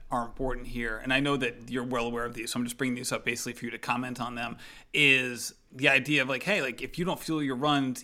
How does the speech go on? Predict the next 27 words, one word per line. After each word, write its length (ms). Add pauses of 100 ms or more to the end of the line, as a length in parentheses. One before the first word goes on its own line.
even 280
if 180
you 80
don't 160
have 240
performance-related 960
goals, 640
even 180
if 100
you 60
don't 140
process-related 840
goals, 320 (540)
you're 140
just 180
not 140
gonna 120
be 80
able 180
to 80
run 240
as 160
far 400 (140)
or 160
for 220
as 160
long, 240